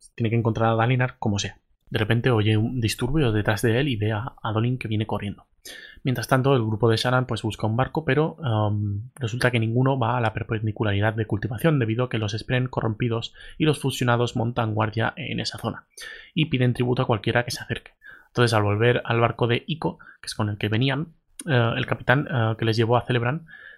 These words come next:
am, bueno, Iko es el capitán que les llevó a Celebran, pues ven a un fusionado interrogando a este capitán y ellos se esconden. Shannon se enfada porque, bueno, no le contaron que la ciudad estaba manejada o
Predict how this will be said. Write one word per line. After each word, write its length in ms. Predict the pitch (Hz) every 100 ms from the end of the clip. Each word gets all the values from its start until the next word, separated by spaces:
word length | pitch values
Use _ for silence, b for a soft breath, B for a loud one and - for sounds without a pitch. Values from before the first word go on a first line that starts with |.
| B
am, 640 | 123 110 104 98 95 107 - _ _ _
bueno, 220 | 117 - -
Iko 260 | - 120
es 120 | 104
el 60 | 117
capitán 300 | 104 110 107
que 80 | 107
les 120 | 101
llevó 160 | 104 101
a 80 |
Celebran, 380 | 110 104 107 135 B B B -
pues 140 | 123
ven 160 | 139 147
a 20 |
un 120 | 139
fusionado 380 | 135 127 123 127
interrogando 500 | 127 113 104 110 110
a 60 | 101
este 160 | -
capitán 320 | 107 120 147 -
y 240 | 170 - 143
ellos 200 | 127 -
se 80 | 107
esconden. 420 | - 107 - - B B B -
Shannon 240 | 123 143
se 120 | 135
enfada 280 | 120 120 131
porque, 280 | 123 113 127
bueno, 240 | 117 107 107
no 80 |
le 100 | 110
contaron 380 | 113 101 101 110
que 100 | -
la 100 | 101
ciudad 220 | - 107
estaba 260 | 98 104 107
manejada 500 | 104 95 - 107 113
o 300 | - 101 101